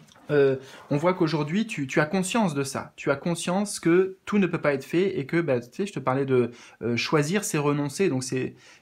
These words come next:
c'est, euh, c'est pouvoir faire le bon choix. Ce que tu as envie de faire, tout simplement, c'est le bon choix. Et regarde, on voit ce personnage, là, on a quand même une indication, euh, qui est peut-être dans un, dans une posture de yoga ou de méditation.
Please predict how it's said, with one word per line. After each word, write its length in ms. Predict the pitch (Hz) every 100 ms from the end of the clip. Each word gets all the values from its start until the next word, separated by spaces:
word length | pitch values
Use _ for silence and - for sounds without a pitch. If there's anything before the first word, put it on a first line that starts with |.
| -
c'est, 360 | - - 160
euh, 500 | 143 127 123 120 117 113 - - - - - _ _ _ _ _
c'est 160 | - 170
pouvoir 300 | 160 180 190
faire 140 | 165
le 100 | 151
bon 200 | 131 135
choix. 300 | 135 - 170 160
Ce 80 | -
que 80 | 131
tu 100 | 139
as 60 |
envie 140 | 135 151
de 40 |
faire, 220 | - 135
tout 60 | -
simplement, 340 | 135 135 165
c'est 100 | -
le 80 | 131
bon 180 | 120 127
choix. 300 | - 107 -
Et 100 | 139
regarde, 400 | 139 147 160 117 - _ _ _ _ _ _ _ _ _ - 151
on 60 |
voit 140 | 175 202
ce 100 | -
personnage, 520 | 156 - 156 170 147
là, 160 | 143 147
on 100 | 156
a 60 |
quand 80 | 170
même 80 | 175
une 80 | 160
indication, 560 | 156 147 147 - 180 - - - - -
euh, 420 | 131 127 123 120
qui 260 | - 160
est 40 | 170
peut-être 300 | 151 180 156
dans 180 | 131 131
un, 240 | 127 120
dans 120 | 117
une 180 | 123 127
posture 500 | 143 - - 160 160
de 100 | 127
yoga 540 | 117 151 139 131 139
ou 100 | 135
de 120 | 120 120
méditation. 800 | 156 170 151 135 - 151 220